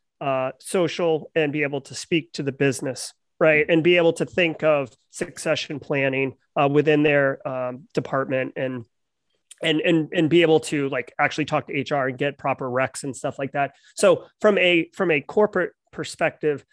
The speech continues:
there is a, um, there's been a lot of development, right? I feel like maybe ten years ago, like, well, <laughs> ten, fifteen years ago, as we've said a couple times in this i-, conversation, like, cybersecurity wasn't a thing. So basically I T was doing cybersecurity,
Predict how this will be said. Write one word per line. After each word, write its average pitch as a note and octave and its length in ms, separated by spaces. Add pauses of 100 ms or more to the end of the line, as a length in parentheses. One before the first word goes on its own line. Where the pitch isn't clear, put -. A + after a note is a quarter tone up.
(280)
there F3 280
is F3+ 500
a, D3 420
um, C3+ 580
there's F3+ 260
been F#3+ 180
a F3+ 60
lot D#3 180
of C3+ 60
development, B2+ 420
right? C#3+ 180
I D#3 80
feel A3+ 160
like F#3+ 140
maybe E3+ 200
ten E3 240
years D#3 200
ago, D#3 380 (340)
like, F3+ 240
well, F#3 240 (160)
<laughs> - 160
ten, C#4 140
fifteen A3 300
years F#3+ 180
ago, E3 180
as D#3 160
we've D#3+ 160
said F3 240
a D3 40
couple F3+ 220
times C#3+ 260
in C#3+ 60
this B2+ 220 (120)
i-, F#3 60 (140)
conversation, D3+ 720 (260)
like, F3 160
cybersecurity B3 560
wasn't D#3+ 240
a C#3+ 60
thing. E3 220
So - 100
basically G3 520
I D#3+ 200
T G#3+ 320
was D3+ 160
doing D3+ 240
cybersecurity, C#3+ 960